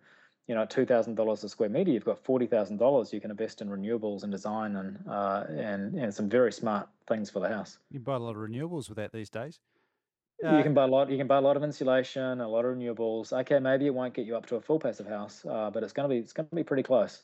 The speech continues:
Speaker 2: Was that two fifty for, um, was that including garage or excluding?
Speaker 1: That's including a garage,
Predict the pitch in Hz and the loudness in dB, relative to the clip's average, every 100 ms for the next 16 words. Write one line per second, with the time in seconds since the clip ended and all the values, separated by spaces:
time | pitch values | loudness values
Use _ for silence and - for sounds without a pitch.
0 | _ 147 143 175 - - 160 139 160 - | _ -8 -4 -4 -4 -6 -6 -4 -10 -8
1 | 147 135 120 _ 131 127 127 120 113 - | -6 -6 -8 _ -10 -6 -4 -4 -6 -10
2 | _ 131 120 117 113 113 110 - _ 131 | _ -10 -6 -6 -6 -6 -8 -12 _ -10
3 | 131 127 - 135 131 135 143 190 165 123 | -8 -8 -8 -6 -6 -6 -6 -8 -10 -10
4 | 113 101 - 120 107 110 _ _ _ _ | -10 -12 -14 -12 -12 -16 _ _ _ _
5 | - 139 135 - 139 - - - 151 151 | 2 4 4 0 -4 -4 -14 2 4 4
6 | 143 117 117 151 214 | 0 2 4 4 2